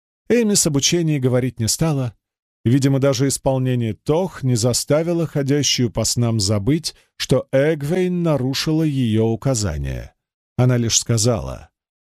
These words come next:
«Думаю, Руарк пожалеет о том, что его здесь не было. Он отправился на север, чтобы самому присмотреть за Шайдо. Но не бойся, при первой же встрече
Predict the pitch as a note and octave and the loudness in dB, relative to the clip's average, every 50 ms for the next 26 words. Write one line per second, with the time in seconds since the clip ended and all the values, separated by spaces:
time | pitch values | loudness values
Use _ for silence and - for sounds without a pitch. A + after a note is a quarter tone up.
0 | _ _ - G#2 B2 B2 A#2 A#2 A#2 A#2 A#2 A2+ A2+ A2 A2+ - - - B2+ B2+ | _ _ 2 2 4 4 4 2 2 2 2 2 0 -2 -4 -6 -8 -4 0 0
1 | C3 C3+ D#3 E3 D3+ - - - - - C#3 A#2+ B2 C#3 C#3 D3+ E3+ C#3 G2 - | 2 2 0 0 -2 -6 -8 -8 -4 -2 0 2 2 2 2 0 0 -2 -4 -4
2 | - F#2+ - - C3 C3+ B2 A2 - _ _ _ _ _ _ _ _ - - - | -6 -4 -2 -2 0 0 -2 -2 -6 _ _ _ _ _ _ _ _ -4 0 2
3 | D3+ C#3+ C3+ C3 A#2+ B2 A#2+ G2+ G#2 A#2+ A2+ - - - G2 D#2+ C#2+ C2+ C#2+ C2+ | 2 4 4 2 2 0 0 0 0 0 0 0 -2 -4 -4 -4 -4 -4 -6 -6
4 | C2 A1+ - - - _ _ _ _ _ _ _ _ _ _ _ _ _ _ - | -6 -8 -10 -14 -20 _ _ _ _ _ _ _ _ _ _ _ _ _ _ 0
5 | A2+ C#3 D3 D#3 C#3 - - D#3 E3+ E3+ E3 E3 D3+ - - D3+ C#3+ D3 C#3+ C3 | 2 2 2 2 0 0 0 0 0 2 0 0 0 0 0 0 0 0 -2 0
6 | - - - F3 F3 E3 C#3 A2 F2+ E2 D#2 - - - - - B2 A2+ A#2+ - | 0 0 0 0 0 0 -2 -4 -6 -8 -8 -8 -8 -6 -4 -2 -2 0 0 0
7 | - B2+ B2+ C#3 C#3+ E3 F#3 D#3 - D3 C#3 - - C#3 C3+ B2+ - D3 D3+ C#3+ | 2 2 0 0 0 0 -2 -2 -2 -2 -2 -2 0 -2 -2 -2 -2 -2 -2 0
8 | A#2+ A2+ C3+ B2+ - - C3+ A#2 G2+ E2+ D#2 C#2 D2 C#2 A#1+ G#1 - - _ _ | 0 0 0 0 0 -2 -2 0 0 -2 -4 -4 -6 -6 -6 -8 -12 -16 _ _
9 | _ _ _ _ _ _ _ _ - C3+ C#3+ C3+ B2+ B2 G#2 A2+ A#2+ A#2 G2+ F2+ | _ _ _ _ _ _ _ _ 0 2 2 4 2 2 0 0 0 0 0 0
10 | - - - - - _ _ _ _ _ _ _ - B2 C3 B2 - - G3 G#3 | -2 -2 -4 -8 -14 _ _ _ _ _ _ _ 0 2 2 2 2 2 0 0
11 | G3+ F#3 F3 F#3 E3 A#2+ C#3+ C3 - - - - C#3 D#3+ D#3+ C#3+ - - C#3+ C#3 | 0 0 0 0 0 0 0 0 -2 -2 -2 -2 0 0 0 0 0 0 0 -2
12 | B2 G2+ | -4 -6